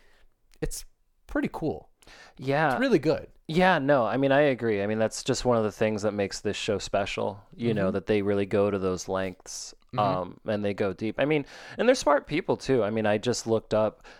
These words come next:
Speaker 2: Todd Kessler, who wrote this episode, saw that he was Harvard educated.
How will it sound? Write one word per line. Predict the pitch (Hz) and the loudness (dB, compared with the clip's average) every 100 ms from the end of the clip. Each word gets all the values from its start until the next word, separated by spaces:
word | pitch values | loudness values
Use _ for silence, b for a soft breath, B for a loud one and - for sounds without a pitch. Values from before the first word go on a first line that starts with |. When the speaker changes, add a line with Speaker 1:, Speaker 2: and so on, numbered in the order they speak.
| B B - | B B -16
Speaker 2:
Todd | - 139 113 110 98 | -2 4 6 4 0
Kessler, | - 104 - - 107 98 110 - | -4 -4 -2 -2 0 0 -4 -4
who | 123 | 0
wrote | 113 120 143 | 4 4 4
this | 135 - | 0 0
episode, | 107 - - 92 85 90 90 | -2 -2 -4 -2 0 -2 -4
saw | - 104 95 | 0 2 2
that | 95 | 0
he | 98 101 | -2 -4
was | 92 87 | -2 -4
Harvard | - 131 123 123 | 2 4 4 2
educated. | 110 110 110 - 117 113 113 | 2 2 -2 0 2 2 2